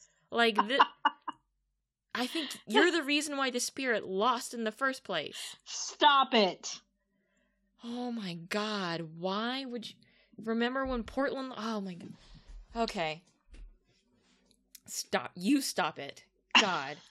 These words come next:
Speaker 2: You can cut that out. You don't have to let
Speaker 1: No,
Speaker 2: it
Speaker 1: I'm
Speaker 2: be
Speaker 1: gonna
Speaker 2: in
Speaker 1: keep
Speaker 2: the
Speaker 1: it in so
Speaker 2: world.
Speaker 1: people know how bad you are.
Speaker 2: No, you can, you can cut it out.
Speaker 1: I'm
Speaker 2: You,
Speaker 1: not cutting it
Speaker 2: you,
Speaker 1: out.
Speaker 2: you have editing powers.
Speaker 1: I do have editing powers, and I want people to know how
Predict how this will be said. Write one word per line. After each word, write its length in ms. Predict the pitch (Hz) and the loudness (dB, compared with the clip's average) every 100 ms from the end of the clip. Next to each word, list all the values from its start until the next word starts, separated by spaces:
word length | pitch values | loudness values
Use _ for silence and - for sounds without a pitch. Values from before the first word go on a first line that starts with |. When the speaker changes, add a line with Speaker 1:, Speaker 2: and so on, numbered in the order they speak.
| 427 - _ _ _ - - | -10 -10 _ _ _ -14 -6
Speaker 2:
You 240 | 359 311 480 | 2 6 8
can 120 | 571 508 | 8 6
cut 180 | - 508 - | 6 4 6
that 180 | 440 453 302 415 415 | 4 4 2 2 2
out. 120 | 233 | -2
You 140 | 254 | -12
don't 240 | 403 403 415 | -10 -10 -10
have 140 | 381 - | -12 -14
to 60 | 349 | -12
let 120 | 285 285 | -6 2
Speaker 1:
No, 220 | 240 262 | 6 6
Speaker 2:
it 60 | |
Speaker 1:
I'm 60 | 226 | 6
Speaker 2:
be 20 | |
Speaker 1:
gonna 120 | 269 226 | 4 0
Speaker 2:
in 40 | |
Speaker 1:
keep 160 | 220 214 | 0 6
Speaker 2:
the 80 | |
Speaker 1:
it 60 | 240 | 6
in 120 | 262 | 6
so 60 | 233 | 0
Speaker 2:
world. 100 | 220 | -2
Speaker 1:
people 200 | 214 208 | -2 2
know 160 | 208 | 2
how 180 | 220 170 | 2 0
bad 320 | 160 196 208 | 0 2 2
you 160 | 214 151 | 2 -2
are. 300 | 131 135 180 _ _ _ _ | -2 -4 -8 _ _ _ _
Speaker 2:
No, 100 | 320 539 466 285 | 2 4 4 2
you 180 | 370 440 | -4 -2
can, 120 | 427 - - | -4 -6 -6
you 140 | 403 | -6
can 160 | 440 466 | -4 -10
cut 140 | - 480 | 2 4
it 200 | 480 466 508 440 | 4 4 4 6
out. 80 | |
Speaker 1:
I'm 140 | 190 180 | 4 4
Speaker 2:
You, 40 | |
Speaker 1:
not 220 | 196 208 | 6 4
cutting 320 | - 196 180 175 | 4 2 2 2
it 80 | |
Speaker 2:
you, 60 | 170 | 2
Speaker 1:
out. 320 | 156 147 - - _ | 2 0 -4 -16 _
Speaker 2:
you 240 | 269 415 466 440 | -2 0 2 2
have 260 | 427 330 294 | 2 -2 -8
editing 380 | 381 370 311 | -8 -8 -10
powers. 580 | 226 269 285 320 214 190 | -10 -4 -2 -4 -8 -6
Speaker 1:
I 120 | 196 196 | -2 0
do 200 | 277 311 | 2 4
have 200 | 262 220 | 6 6
editing 400 | 196 196 185 175 | 6 6 2 -2
powers, 500 | - 180 156 147 170 | -2 0 0 -2 -4
and 120 | 160 | -4
I 80 | 165 | -2
want 200 | 196 190 | -2 0
people 280 | 240 196 180 | -4 -4 -6
to 100 | 175 | -4
know 160 | 214 | -4
how 220 | 196 151 | -4 -6